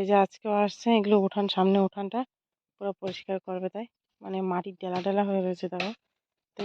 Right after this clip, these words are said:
এর উপরে কীভাবেই করবে, তাই এরা লেবেল করছে মাটিগুলো। আর যে গতকালকার ধানগুলো, গজালা ধানগুলো, এই দেখো এই যে রোদে দেওয়া আছে, মানে বেশি গজগুলো সেগুলো আলাদা করে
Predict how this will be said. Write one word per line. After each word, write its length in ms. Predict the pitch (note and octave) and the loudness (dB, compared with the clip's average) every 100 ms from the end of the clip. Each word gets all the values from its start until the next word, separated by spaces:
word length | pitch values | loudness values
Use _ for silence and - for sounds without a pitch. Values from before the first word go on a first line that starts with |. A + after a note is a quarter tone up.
| G3+ | -2
এর 80 | G3+ G3+ | 0 0
উপরে 220 | A3+ A3+ G#3+ | 0 0 -2
কীভাবেই 400 | - G3+ F#3 G#3+ - | -8 -8 4 4 6
করবে, 240 | G3 F#3 F3+ | 4 4 2
তাই 180 | F#3+ F#3+ | 4 6
এরা 120 | F#3+ - - - - - _ _ _ | 6 4 2 -16 -20 -20 _ _ _
লেবেল 300 | G#3 G3 G3 G#3 | 0 2 2 0
করছে 220 | G3+ - G3+ | -6 -2 0
মাটিগুলো। 380 | G3 G3+ G3+ B3+ - _ _ _ _ _ _ _ _ _ | 0 -2 -6 -6 -6 _ _ _ _ _ _ _ _ _
আর 140 | G3 F#3+ | 0 4
যে 80 | G#3+ G3 | 6 8
গতকালকার 480 | F3+ F#3+ G3+ G3 G3 F#3 | 8 8 6 6 4 4
ধানগুলো, 320 | G3 G3 G#3+ G3 | 4 6 6 8
গজালা 380 | G3+ F#3+ G3 G3+ G3 | 8 8 10 8 8
ধানগুলো, 300 | G3+ G3 G#3 G3 | 8 8 8 8
এই 40 | |
দেখো 200 | F#3 F#3 F#3+ - _ _ _ _ | 6 4 -2 -6 _ _ _ _
এই 60 | G#3 | -2
যে 60 | G3+ F#3+ | 2 4
রোদে 200 | F#3+ G3+ | 4 8
দেওয়া 160 | G3+ G3+ | 10 12
আছে, 160 | G3 C#4 D4 A#3 | 10 8 6 8
মানে 140 | A3 F#3+ | 8 10
বেশি 160 | G3+ A#3+ | 8 10
গজগুলো 360 | A3 A3 A3+ B3 - | 10 10 8 4 6
সেগুলো 220 | G#3 A3 G3+ | 6 8 6
আলাদা 220 | F#3+ G3+ G3+ | 8 8 8
করে 160 | G3 | 8